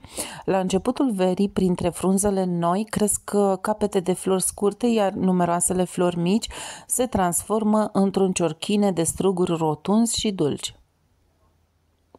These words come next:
În luna a treia nu există struguri copți. Strugurii sunt o recoltă de vară.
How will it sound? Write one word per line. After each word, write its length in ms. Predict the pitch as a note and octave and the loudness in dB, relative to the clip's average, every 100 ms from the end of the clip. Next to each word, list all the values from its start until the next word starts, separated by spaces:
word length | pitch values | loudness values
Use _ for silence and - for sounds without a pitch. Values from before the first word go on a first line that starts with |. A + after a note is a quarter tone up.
| _ _ _ _ _ _ _ _ _ _ - _ _ _ _ _ _ _ _ _ _ _ _ _ - | _ _ _ _ _ _ _ _ _ _ -20 _ _ _ _ _ _ _ _ _ _ _ _ _ -2
În 180 | G#3+ | 2
luna 360 | A3 A#3+ A#3 G3+ | 4 4 2 2
a 80 | F3 | 0
treia 340 | F#3 A3+ A3 | 0 2 2
nu 100 | G3+ | 2
există 400 | G3 F#3 - - | 0 -2 -4 -2
struguri 460 | F3 F3 E3 D3+ D3 | -2 -2 0 0 0
copți. 380 | C#3 B2+ - - | -4 -4 -4 -4
Strugurii 440 | G3 A3 G3+ F#3 | -2 0 2 2
sunt 320 | D#3+ G3+ G3 | 0 0 -2
o 140 | - E3 | -2 -2
recoltă 480 | D3 - D#3 D#3 F3+ | -2 -2 -2 -2 -2
de 100 | F#3+ | -2
vară. 480 | G3 F3 C#3+ - | 0 -2 -2 -4